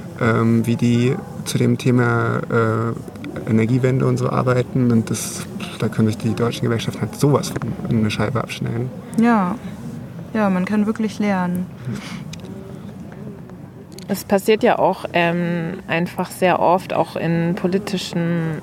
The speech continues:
Speaker 3: äh, Zusammenhängen, dass einfach die Zusammenarbeit zwischen Europa und zum Beispiel, also jetzt konkret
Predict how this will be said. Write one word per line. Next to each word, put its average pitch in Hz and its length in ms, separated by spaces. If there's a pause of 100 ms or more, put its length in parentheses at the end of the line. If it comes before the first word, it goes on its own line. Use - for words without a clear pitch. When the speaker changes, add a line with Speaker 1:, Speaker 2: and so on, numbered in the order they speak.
(120)
Speaker 3:
äh, 156 360
Zusammenhängen, 170 960
dass - 540
einfach 170 560 (440)
die 175 60
Zusammenarbeit 175 720
zwischen - 240
Europa 175 760
und 165 580
zum 170 160
Beispiel, 160 540
also 156 180
jetzt 143 160
konkret - 400